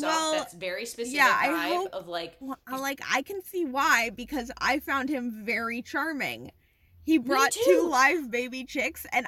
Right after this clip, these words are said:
Speaker 1: I thought that was hilarious.
Speaker 2: It was very funny. Those chicks,
Speaker 1: I've seen some
Speaker 2: I am
Speaker 1: stuff
Speaker 2: worried about
Speaker 1: on
Speaker 2: their
Speaker 1: the
Speaker 2: health.
Speaker 1: internet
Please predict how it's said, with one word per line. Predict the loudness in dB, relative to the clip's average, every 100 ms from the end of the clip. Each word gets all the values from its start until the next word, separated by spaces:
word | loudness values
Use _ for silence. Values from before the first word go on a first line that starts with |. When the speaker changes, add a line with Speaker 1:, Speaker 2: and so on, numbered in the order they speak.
| 0
Speaker 1:
I | 2 4
thought | 2 2
that | 4 4
was | 2
hilarious. | -2 -6 -4 -4 -4 -6 -8 -10 -12 -18 -20 _ _ _ _ _ _ -8
Speaker 2:
It | -6 -2
was | -2 -2
very | -2 -4
funny. | -4 -8 -8 -8 -8
Those | -10 -12
chicks, | -10 -4 -4 -6 -14 -4 0
Speaker 1:
I've | 0 0
seen | -4 -4
some | -4
Speaker 2:
I | -4
am | 0
Speaker 1:
stuff | 2 2
Speaker 2:
worried | 0 -8
about | -6 -2
Speaker 1:
on | 0
Speaker 2:
their | 0
Speaker 1:
the | -2
Speaker 2:
health. | -4
Speaker 1:
internet | -4 0 2 2